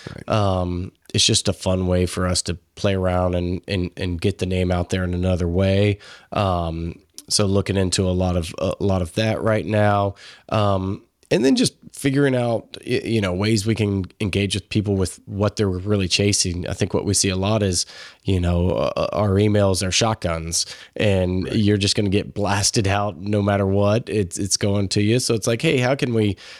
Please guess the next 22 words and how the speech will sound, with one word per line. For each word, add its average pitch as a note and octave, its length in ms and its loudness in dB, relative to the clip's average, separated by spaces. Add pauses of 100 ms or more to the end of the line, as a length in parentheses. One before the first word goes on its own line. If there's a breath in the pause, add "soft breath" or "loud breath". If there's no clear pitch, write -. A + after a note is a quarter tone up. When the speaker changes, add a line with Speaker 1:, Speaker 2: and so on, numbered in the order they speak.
Speaker 2:
how - 120 -2
can D3+ 120 0
we B2 80 2
break G#2+ 240 0
this G#2 160 2
down G2+ 240 2
and, F2+ 220 -2
and F#2+ 120 -2
really G2 200 2
understand F#2 420 -2
what F#2 140 -6
people F#2 240 -2
are F2 100 0
looking B2 340 2
for?" G2 280 -2
'Cause F#2+ 260 -2 (440 loud breath)
if A#2+ 140 0
you C#3+ 100 6
only C3+ 140 4
want A2 260 0
barrel A2 280 2
picks, - 520 -2